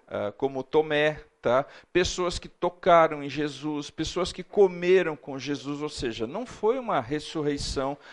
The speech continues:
espiritual. Aqui tem uma lista de todas as aparições que são narradas nos, nos evangelhos. Aqui não são todas as aparições,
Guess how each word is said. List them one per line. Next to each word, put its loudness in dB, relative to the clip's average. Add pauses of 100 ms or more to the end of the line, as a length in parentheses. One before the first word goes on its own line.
(160)
espiritual. 2
Aqui -4
tem -2
uma 2
lista -4 (460)
de -12
todas 0
as -4
aparições -2
que -14
são -4
narradas 2 (300)
nos, -6
nos -4
evangelhos. 0
Aqui -2
não 0
são 0
todas 4
as 0
aparições, 0